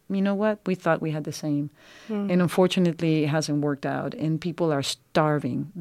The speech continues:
Speaker 1: really, really starving. There is no, I mean, even with my foundation, we give them snacks and lunch, and then the kids started fainting. We didn't know why, and then we realized 'cause that's all they eat. So now they're getting, you know, something like an Ensure when they get in the morning, and then snack and lunch.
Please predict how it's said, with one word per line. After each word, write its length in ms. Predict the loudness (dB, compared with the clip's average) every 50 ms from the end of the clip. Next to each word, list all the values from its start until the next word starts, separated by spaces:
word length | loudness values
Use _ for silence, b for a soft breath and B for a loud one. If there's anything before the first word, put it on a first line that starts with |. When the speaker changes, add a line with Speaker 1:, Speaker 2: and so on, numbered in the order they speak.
| -10 -8
Speaker 1:
really, 760 | -8 -6 -6 -4 -2 0 0 2 2 2 2 0 -2 -2 -4 -4
really 360 | -2 0 0 0 0 0 -2
starving. 600 | -4 -6 -8 -6 -4 -4 -4 -6 -6 -6 -6 -6 -4
There 140 | -4 -4
is 180 | -4 -4 -4 -2
no, 400 | -2 0 2 2 2 0 0 -4 -6 B B B B B B B B B B B -6
I 60 | -2
mean, 160 | 0 0 2 2
even 260 | 2 2 2 2 0
with 120 | 0 0
my 140 | 0 0 0
foundation, 840 | 0 0 0 2 4 6 6 4 4 2 2 2 2 2 2 0 0
we 140 | -2 -2 -2
give 220 | 0 0 0 0
them 120 | 2 0 0
snacks 400 | 0 2 2 2 2 0 0 -2
and 140 | -2 0 2
lunch, 340 | 2 2 2 0 -2 -2
and 200 | 0 0 0 2
then 160 | 2 2 0 0
the 80 | -2
kids 240 | -4 -4 -6 -6 -6
started 280 | -4 -6 -4 -4 -4 -6
fainting. 580 | -2 2 2 2 2 4 4 4 4 4 4 2
We 80 | 2
didn't 200 | 2 2 4 4
know 100 | 4 4
why, 340 | 4 4 4 4 4 4 2
and 180 | 0 0 0 0
then 140 | 2 2
we 80 | 2 0
realized 520 | 0 2 2 2 2 0 0 -2 -4 -6
'cause 140 | -6 -6 -6
that's 180 | -6 -6 -6 -4
all 120 | -4 -4
they 120 | -4 -2 0
eat. 240 | 0 0 0 -2
So 140 | -6 -6 -2
now 400 | 0 0 0 0 0 0 -2 -2
they're 160 | -2 -2 -4
getting, 420 | -2 -2 0 2 2 4 2 2 0 B B B B B B B B B B _ 0
you 140 | 2 4 4
know, 60 | 4
something 300 | 2 2 0 0 2 2
like 160 | 0 0 2
an 80 | 2 2
Ensure 500 | 2 2 2 0 0 2 2 2 2 0
when 180 | 0 -2 0 0
they 100 | 0 0
get 140 | 0 0 0
in 100 | 0 0
the 60 | 0
morning, 420 | 2 2 2 2 2 0 0 0 0
and 140 | 2 2 4
then 140 | 4 2
snack 320 | 2 2 2 2 2 2 2
and 100 | 2 4
lunch. 220 | 4 4 2 0